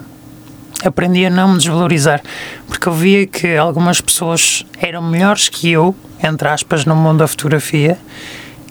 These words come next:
e dizia, Não, eu sou mesmo muito mau, porque isto não dá, lá está o perfeccionismo. Ahm, isto não é para mim, se calhar eu estou novamente na área errada, era o que eu pensava.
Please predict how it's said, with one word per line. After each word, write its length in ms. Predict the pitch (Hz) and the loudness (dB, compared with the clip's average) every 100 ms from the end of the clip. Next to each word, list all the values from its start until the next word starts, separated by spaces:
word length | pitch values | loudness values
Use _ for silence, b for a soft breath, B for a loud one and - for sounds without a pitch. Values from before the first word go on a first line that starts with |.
| - | -4
e 120 | 170 | 0
dizia, 400 | 156 139 156 156 | 2 0 2 2
Não, 220 | 147 147 139 B B B B - - 151 | 2 0 -2 B B B B -20 -4 0
eu 180 | 151 143 | 2 2
sou 220 | - 156 | 0 0
mesmo 300 | 156 147 160 | 0 2 2
muito 280 | 160 - 175 | 2 2 2
mau, 540 | 180 220 226 226 226 | 4 4 4 2 0
porque 360 | 214 - - 151 | -2 -10 -6 -2
isto 240 | - 170 | -2 0
não 160 | 151 151 | 0 2
dá, 680 | 165 214 226 233 233 226 202 | 2 2 2 2 2 0 0
lá 140 | 170 | 0
está 180 | - 139 | -2 -4
o 20 | |
perfeccionismo. 640 | - - 139 151 143 135 - B B B B B | -6 -4 -4 -2 -2 -2 -8 B B B B B
Ahm, 560 | 175 165 170 170 165 156 - - - - - - | -2 0 0 0 0 0 -4 -18 -18 -20 -8 -4
isto 180 | - | -2
não 120 | 175 160 | 0 0
é 60 | |
para 160 | 165 156 | 0 2
mim, 680 | 185 233 247 254 254 254 233 | 4 6 6 6 6 6 4
se 120 | - | 0
calhar 300 | - 165 165 | 0 0 0
eu 440 | 160 165 180 165 160 | 0 0 2 2 2
estou 300 | - 165 165 | 0 0 2
novamente 440 | 170 165 165 160 170 | 2 2 2 2 2
na 80 | |
área 140 | 160 160 | 0 0
errada, 680 | - 175 196 220 214 208 214 | -2 -2 -2 0 0 2 2
era 160 | 160 | 0
o 40 | 156 | 0
que 80 | |
eu 40 | 160 | 0
pensava. 680 | 151 139 175 190 220 226 | 0 0 2 2 2 2